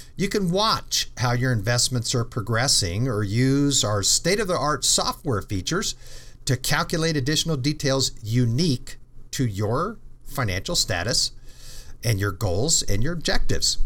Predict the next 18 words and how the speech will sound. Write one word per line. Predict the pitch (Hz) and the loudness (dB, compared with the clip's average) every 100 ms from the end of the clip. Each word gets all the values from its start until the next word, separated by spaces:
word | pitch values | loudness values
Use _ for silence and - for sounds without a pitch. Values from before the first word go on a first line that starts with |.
| - - - - - - - - - | 8 6 4 4 8 8 6 4 4
This | - | 6
system | - 233 - 180 | 6 4 4 4
allows | 120 117 147 147 | 6 6 4 2
you | 123 | 2
to | |
manage | 104 117 135 160 160 | 4 4 4 2 0
your | |
expenses | 156 - 139 123 - 120 | 2 2 2 0 2 0
and | 101 | 2
income | 127 139 131 143 | 0 0 -2 0
from | 135 90 | 4 6
one | 92 123 139 151 156 | 6 6 4 2 2
central | - - 135 127 123 | 4 4 4 2 2
location | 123 127 110 92 - 104 98 | 0 0 0 0 0 -2 -2
and | 107 104 101 | -2 2 4
receive | 101 - 123 117 110 113 | 4 4 4 4 6 6
important | 120 127 - 180 202 170 180 | 8 6 2 0 4 6 8
updates | 151 165 - 107 101 - - - | 8 6 2 2 4 6 6 4